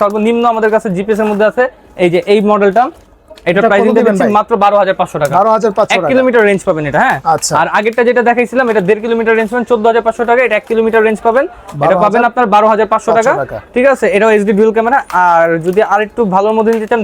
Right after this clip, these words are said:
Speaker 1: দেড় কিলোমিটার রেঞ্জের মধ্যে, এই যে এটা একটা আছে আপনার জেড ডি সিক্স প্রো, এটার প্রাইসিং দিচ্ছি only আপনাদের জন্য ডিসকাউন্টে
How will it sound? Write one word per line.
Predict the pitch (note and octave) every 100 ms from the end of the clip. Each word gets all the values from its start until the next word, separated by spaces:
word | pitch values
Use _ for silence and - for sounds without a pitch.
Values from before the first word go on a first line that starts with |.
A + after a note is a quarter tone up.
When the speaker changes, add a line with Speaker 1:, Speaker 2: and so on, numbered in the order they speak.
| F3+
Speaker 1:
দেড় | A3
কিলোমিটার | A#3 A#3 A3 G#3
রেঞ্জের | G#3+ G#3 A3
মধ্যে, | F#3 B3+ - - - - -
এই | E3
যে | G3
এটা | F#3+ G#3
একটা | A3 G#3
আছে | G#3 D#3 D#3+ - D#3
আপনার | E3+ F3 D#3+
জেড | F#3
ডি | G#3 A3
সিক্স | A3 -
প্রো, | A3+ D4+ - - - - _ - - _ F3+
এটার | G3 G3+
প্রাইসিং | G3 G#3+ G#3+
দিচ্ছি | G#3 C#4+ E4 - - -
only | F3 G3+ G3
আপনাদের | G#3 G3+ G3
জন্য | A3+ C#4 F#3+
ডিসকাউন্টে | G3 - G#3 G#3